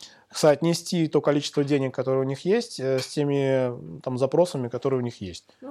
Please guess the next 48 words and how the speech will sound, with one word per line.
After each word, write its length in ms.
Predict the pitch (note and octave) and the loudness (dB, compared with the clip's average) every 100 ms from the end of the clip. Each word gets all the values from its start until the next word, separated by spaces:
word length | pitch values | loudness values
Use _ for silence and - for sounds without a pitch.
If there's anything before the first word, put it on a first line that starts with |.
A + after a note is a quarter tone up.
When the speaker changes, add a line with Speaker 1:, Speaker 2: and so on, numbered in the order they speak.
| - | -18
Speaker 2:
а 40 | A#3 | -18
вот 120 | C#4+ | -20
это 180 | C#4+ A#3+ | -20 -20
как 180 | C4 B3 | -20 -20
работает? 480 | A3 G3 F#3+ F3+ | -18 -18 -18 -20
То 80 | - | -20
есть 160 | G#3 - | -20 -20
вот, 220 | G#3+ G#3+ | -20 -20
э, 280 | F#3+ G3+ F#3+ F#3 | -20 -18 -20 -20
условно, 420 | - G#3+ G3 F#3+ | -18 -18 -16 -20
вот 160 | F3+ F#3+ | -20 -20
у 40 | |
них 120 | G3+ | -20
появилось 380 | - A3 D4 E4 | -18 -16 -16 -18
там, 180 | G#3 G3+ | -20 -20
не 80 | G3 | -20
знаю, 280 | F#3+ F#3 F3 F3+ _ | -20 -20 _ _ _
пять 200 | F3 - | -20 -20
рублей, 380 | F3 - F3+ - | -20 -20 -20 -16
да? 40 | F#3+ | -4
Speaker 1:
Да. 260 | A#2 A2+ A2+ _ _ | 0 0 -2 _ _
Speaker 2:
И 300 | - G#3 F#3+ | -16 -14 -14
вы 100 | G3+ | -14
дальше 320 | A#3 B3 B3 A3+ | -14 -14 -16 -18
смотрите, 460 | A3+ G3 E3 - | -18 -18 -20 -20
что, 340 | - A3 B3 B3 | -20 -18 -18 -18
что, 260 | - B3 B3 _ | -18 -16 -16 _
что 200 | - C4+ | -16 -14
произойдет, 520 | B3 A#3+ B3 F#3+ F3+ | -14 -12 -12 -12 -6
Speaker 1:
Ну, 120 | B2 | -2
Speaker 2:
да? 40 | D3+ | 0
Speaker 1:
они 100 | F3 | 0
сами 300 | - C4 A3 | 0 0 0
смотрят. 480 | E3 C3+ A2 A2 - | -2 -2 -2 -8 -14
Speaker 2:
Нет, 280 | C4 F#3+ F3 | -14 -14 -14
нет, 160 | G3+ D#3+ | -20 -18
я 140 | G3+ | -18
имею 180 | G#3+ G#3+ | -18 -18
в 40 | G#3 | -20
виду, 180 | G#3+ | -20
что, 200 | G#3+ G3+ G3+ | -20 -20 -20
то 120 | G#3 | -20
есть 140 | G3+ | -20
это 180 | A3 A3 | -18 -18
такая 320 | A3 G#3+ G#3 | -18 -18 -18
система, 500 | G#3 A3 - D#4+ C4 | -18 -20 -18 -16 -18
как 160 | G#3 G3+ | -20 -20
сказать, 220 | _ | _